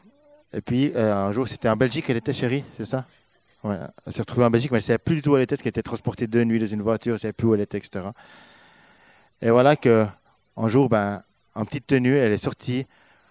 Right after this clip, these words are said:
Elle a eu une ouverture, il n'y avait personne dans la maison, il n'y avait plus qu'elle. De manière assez surnaturelle, elle a pu sortir, courir jusqu'au poste de police le plus proche, mais pendant plusieurs kilomètres. Puis quand elle arrive au,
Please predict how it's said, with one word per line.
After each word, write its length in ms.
Elle 160
a 80
eu 160
une 140
ouverture, 380
il 40
n'y 40
avait 80
personne 260
dans 40
la 60
maison, 160
il 60
n'y 40
avait 60
plus 160
qu'elle. 240
De 580
manière 140
assez 160
surnaturelle, 600
elle 120
a 40
pu 120
sortir, 420
courir 260
jusqu'au 220
poste 160
de 60
police 240
le 60
plus 120
proche, 360
mais 360
pendant 220
plusieurs 360
kilomètres. 520
Puis 100
quand 120
elle 60
arrive 180
au, 60